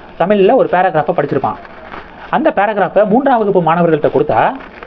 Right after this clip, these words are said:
ரொம்ப குறைவான பேரு தான், பேருக்கு தான் அந்த பேராகிராஃபை வாசிக்க தெரியுது அப்படின்னும், ஐந்தாம் வகுப்பு மாணவரை கூப்பிட்டு அந்த ரெண்டாம் வகுப்பு பாடப்புத்தகத்துல இருக்கக்கூடிய அந்த பேராகிராஃபை கொடுத்தாலும்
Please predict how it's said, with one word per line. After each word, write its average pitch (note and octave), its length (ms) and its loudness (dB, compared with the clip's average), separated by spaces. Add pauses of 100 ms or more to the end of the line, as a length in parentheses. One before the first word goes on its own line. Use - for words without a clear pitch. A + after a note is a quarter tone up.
(140)
ரொம்ப D#4 320 2
குறைவான A#3+ 440 2
பேரு F#3+ 240 0
தான், G#3+ 240 0
பேருக்கு F#3+ 260 2
தான் A3+ 200 2 (220)
அந்த F3 220 0
பேராகிராஃபை G#3 720 2
வாசிக்க A3 360 0
தெரியுது E3 500 2
அப்படின்னும், B2+ 400 0 (540)
ஐந்தாம் C4+ 360 2
வகுப்பு A3+ 260 0
மாணவரை F#3 380 2
கூப்பிட்டு F#3+ 340 -2 (200)
அந்த D#3 180 0
ரெண்டாம் A3 240 2
வகுப்பு G3 220 0
பாடப்புத்தகத்துல F3 680 2
இருக்கக்கூடிய D#3+ 240 0
அந்த D#3 220 0
பேராகிராஃபை F3+ 440 0
கொடுத்தாலும் D#3+ 520 2